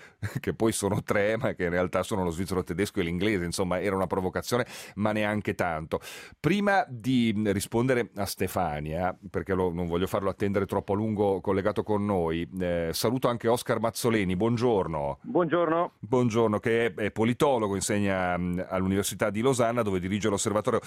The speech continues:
Speaker 1: della Poli-, della Vita Politica Regionale e che sta partecipando a una conferenza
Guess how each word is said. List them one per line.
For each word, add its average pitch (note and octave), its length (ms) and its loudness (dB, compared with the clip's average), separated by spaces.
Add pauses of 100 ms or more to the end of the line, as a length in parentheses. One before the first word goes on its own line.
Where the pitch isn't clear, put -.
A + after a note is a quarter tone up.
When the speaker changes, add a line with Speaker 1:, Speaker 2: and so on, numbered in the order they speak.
(240)
Speaker 1:
della A2 220 2
Poli-, A#2+ 340 0
della G#2+ 220 0
Vita A#2+ 180 0
Politica A#2+ 360 0
Regionale C#3 580 2
e B2 120 -2
che B2 120 -2
sta B2 220 0
partecipando A2 560 -2
a C#3+ 40 2
una B2 120 2
conferenza A2+ 680 0